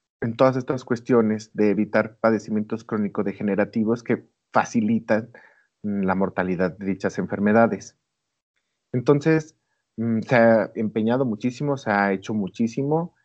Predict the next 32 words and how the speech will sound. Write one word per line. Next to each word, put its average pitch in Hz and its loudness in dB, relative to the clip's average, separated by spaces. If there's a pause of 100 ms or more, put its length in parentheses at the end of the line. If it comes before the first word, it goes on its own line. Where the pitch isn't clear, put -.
(200)
en 104 4
materia 113 4
de 120 4
nutrición 104 0
en 117 2
el 101 0
país, 80 -2
más 113 -2
casi 131 -2
que 113 -4
en 95 -4
cualquier 90 0
otra 92 2
área 92 0 (100)
de 87 -8
la 80 -6
salud. 80 -6 (680)
Vemos 107 4
que 101 2
desde 90 0
entonces, 123 0
ah, 82 -6
se - -4
formó 90 -2
la 90 2
carrera 92 0
de 87 -2
nutrición 101 -2 (220)
en 78 -20
San 85 -4
Luis 82 -4
Potosí. - -2